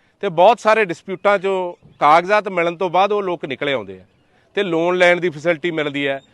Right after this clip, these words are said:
ਉਸ ਤੋਂ ਇਲਾਵਾ ਜਿਹੜੀਆਂ ਸੈਂਟਰ ਦੀਆਂ ਯੋਜਨਾਵਾਂ ਚੱਲਦੀਆਂ, ਆਵਾਸ ਯੋਜਨਾ ਜਾਂ ਹੋਰ ਯੋਜਨਾਵਾਂ ਚੱਲਦੀਆਂ ਨੇ, ਉਹ ਬੰਦਾ ਲੈ ਸਕਦਾ ਹੈ। ਉਹ ਤੋਂ ਇਲਾਵਾ ਕਿਤੇ ਵੇਚ ਕੇ ਹੋਰ ਪ੍ਰਾਪਰਟੀ ਲੈ ਸਕਦਾ। ਐਡੀ ਵੱਡੀ ਯੋਜਨਾ ਚਲਾਈ ਗਈ,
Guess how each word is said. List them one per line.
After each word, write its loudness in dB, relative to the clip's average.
ਉਸ -6
ਤੋਂ 0
ਇਲਾਵਾ 6
ਜਿਹੜੀਆਂ 0
ਸੈਂਟਰ -4
ਦੀਆਂ -2
ਯੋਜਨਾਵਾਂ -2
ਚੱਲਦੀਆਂ, -2
ਆਵਾਸ 0
ਯੋਜਨਾ -4
ਜਾਂ 0
ਹੋਰ -6
ਯੋਜਨਾਵਾਂ -4
ਚੱਲਦੀਆਂ -6
ਨੇ, -8
ਉਹ 0
ਬੰਦਾ 2
ਲੈ 2
ਸਕਦਾ -2
ਹੈ। -4
ਉਹ -8
ਤੋਂ 0
ਇਲਾਵਾ 4
ਕਿਤੇ -4
ਵੇਚ -2
ਕੇ -4
ਹੋਰ -2
ਪ੍ਰਾਪਰਟੀ -6
ਲੈ 0
ਸਕਦਾ। -8
ਐਡੀ -6
ਵੱਡੀ -4
ਯੋਜਨਾ -4
ਚਲਾਈ -6
ਗਈ, -12